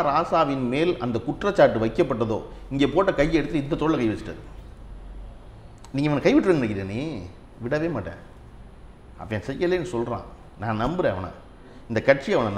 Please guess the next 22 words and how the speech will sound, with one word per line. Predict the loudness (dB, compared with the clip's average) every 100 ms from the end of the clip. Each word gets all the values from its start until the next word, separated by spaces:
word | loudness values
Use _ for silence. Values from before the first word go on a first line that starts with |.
| -2
நம்புது, | -2 -2 -8 -14 -18 -12
இந்த | -6 -2
இயக்கம் | 0 2 0
அவனை | -2 -2
நம்புது | -2 -2 -4 -12 -10 -4
அப்படின்னு. | -2 0 0
அதற்கப்புறம் | 2 2 0 0 0 0
டெல்லிக்கு | 0 0 -2
போ-, | -2 -2
டூ | 2 4
ஜி | 4 4
வழக்கு | 6 6 4
வந்த | 4 6 6
பிறகு | 8 6 6
கலைஞர் | 2 4 4 4
எப்பெல்லாம் | 2 4 6 8 6 4
டெல்லிக்கு | 2 2 2
போறாரோ | 4 6 6
அப்பெல்லாம் | 6 6 4 6
பாருங்க, | 4 4 4
அவருடைய | 4 4 2 0
கை | 2 2 2